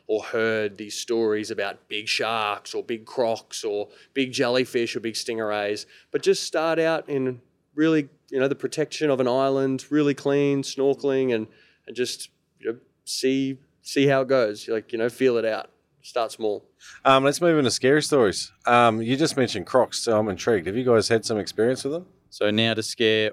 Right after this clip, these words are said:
Speaker 3: all the line fishers off that were just trying to get into the sport.
Speaker 2: <laughs> That's it.
Speaker 1: Yeah, I can give you a croc story. Uh, two, got two stories. Once I was diving,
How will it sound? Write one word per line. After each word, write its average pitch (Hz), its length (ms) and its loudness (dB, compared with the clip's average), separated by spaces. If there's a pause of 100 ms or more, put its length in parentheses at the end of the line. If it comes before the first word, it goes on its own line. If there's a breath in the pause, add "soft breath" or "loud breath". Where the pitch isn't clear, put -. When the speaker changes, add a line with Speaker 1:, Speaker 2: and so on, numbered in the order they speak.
Speaker 3:
all 113 200 2
the 107 100 0
line 104 300 0
fishers 139 380 6
off 175 240 6
that 180 200 6
were 160 200 6
just - 240 4
trying 247 220 4
to 170 40 -4
get 151 180 0
into 156 180 2
the 147 100 -2
sport. 160 420 4
Speaker 2:
<laughs> 131 600 2
That's 147 280 6
it. 190 320 8 (580)
Speaker 1:
Yeah, 120 100 0
I 127 60 2
can 127 80 -6
give 120 100 -2
you 110 60 0
a 104 40 -2
croc 107 200 -2
story. 117 360 2 (380 soft breath)
Uh, 107 240 2
two, 165 600 4
got 147 160 2
two 156 140 2
stories. 170 420 0 (260 soft breath)
Once 143 480 0
I 127 240 2
was 120 460 2
diving, 107 960 0